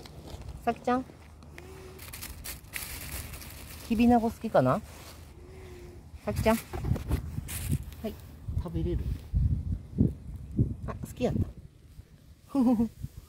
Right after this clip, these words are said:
清田咲ちゃん。噛めますか？はい、噛み、噛み、咲ちゃん。はい、咲ちゃん。どうぞ。おいしい。パク、パク。ほい。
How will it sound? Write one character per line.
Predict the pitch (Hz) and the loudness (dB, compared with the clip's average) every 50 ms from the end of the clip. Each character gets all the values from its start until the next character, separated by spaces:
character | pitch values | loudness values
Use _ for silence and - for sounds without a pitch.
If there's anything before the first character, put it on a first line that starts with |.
| - - - - - - - - | -20 -20 -20 -20 -20 -20 -20 -10
清 | - 247 196 | -6 -6 -6
田 | - - | -6 -8
咲 | - - - - | -16 -18 -20 -20
ち | _ - | _ -20
ゃ | |
ん。 | _ _ - - - - - - - - - - - - - - - _ - - - | _ _ -20 -20 -20 -20 -20 -20 -20 -20 -20 -20 -20 -20 -20 -20 -20 _ -20 -14 -6
噛 | 185 | -4
め | 190 | -4
ま | 185 190 180 | -2 -2 -4
す | - _ | -8 _
か？ | - 123 | -14 -14
は | 143 - - - - - - - - - - - _ - _ _ _ - - - - | -12 -12 -14 -18 -20 -20 -20 -20 -20 -20 -20 -20 _ -20 _ _ _ -20 -20 -18 -18
い、 | - _ _ | -20 _ _
噛 | - 143 123 | -10 -10 -10
み、 | 101 92 90 85 - - _ _ | -10 -14 -16 -18 -20 -20 _ _
噛 | - 233 285 | -8 -8 -8
み、 | 339 349 | -8 -8
咲 | - - - - | -10 -8 -8 -8
ち | - - | -8 -8
ゃ | |
ん。 | - | -10
は | - - - - - - - - - - - - - - - - - - - - - - - - - - - - - _ - 156 | -10 -10 -8 -8 -8 -10 -10 -16 -16 -14 -12 -10 -8 -6 -8 -8 -8 -14 -14 -16 -18 -20 -20 -20 -20 -20 -20 -20 -20 _ -18 -14
い、 | 165 | -12
咲 | - 151 - | -12 -12 -12
ち | - | -14
ゃ | - - - - - - - | -20 -20 -20 -20 -20 -20 -14
ん。 | - | -10
ど | 135 123 110 101 92 87 - - - - _ _ | -8 -8 -8 -10 -12 -14 -18 -20 -20 -20 _ _
う | - | -16
ぞ。 | 247 - _ _ _ - - - - _ | -16 -16 _ _ _ -16 -16 -16 -18 _
お | 190 | -14
い | 220 | -12
し | - - | -12 -14
い。 | - _ _ _ _ _ _ _ - _ _ _ _ _ _ - - - _ _ - | -20 _ _ _ _ _ _ _ -20 _ _ _ _ _ _ -20 -20 -20 _ _ -12
パ | 175 170 | -8 -8
ク、 | - - - - - - - - - | -8 -8 -8 -10 -12 -12 -12 -10 -8
パ | - 277 | -8 -8
ク。 | 320 - - - - - - _ - - - _ - - - - - _ _ _ _ - - - - - - - - - - - - - - - - - - - - - - - _ _ _ _ _ _ - | -8 -10 -16 -20 -20 -20 -20 _ -20 -20 -20 _ -20 -20 -20 -20 -20 _ _ _ _ -14 -14 -14 -14 -18 -16 -14 -14 -14 -12 -14 -16 -16 -12 -12 -12 -12 -12 -16 -20 -20 -20 -20 _ _ _ _ _ _ -10
ほ | - 285 294 - | -4 -4 -4 -4
い。 | 277 | -4